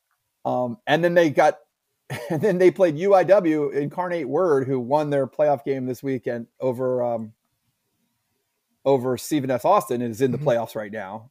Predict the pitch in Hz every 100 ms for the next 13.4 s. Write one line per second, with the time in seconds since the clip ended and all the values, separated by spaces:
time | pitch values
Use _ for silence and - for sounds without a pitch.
0 | - 123 - 220 220 220 156 185 180 165
1 | - 175 - 123 - 170 101 - _ _
2 | _ _ _ - 160 151 135 117 _ _
3 | _ _ _ - 123 110 _ _ _ _
4 | - - 453 539 - _ - _ _ -
5 | 143 180 170 - 170 175 180 147 123 143
6 | 131 117 - 156 139 127 143 202 254 254
7 | 220 233 277 233 240 262 262 240 202 202
8 | 190 202 190 165 151 180 180 196 190 240
9 | 311 233 254 208 175 147 202 247 202 156
10 | 160 151 165 165 170 160 _ _ _ _
11 | _ _ _ _ 185 180 151 - 170 151
12 | 190 139 135 180 208 190 190 156 147 175
13 | 180 175 170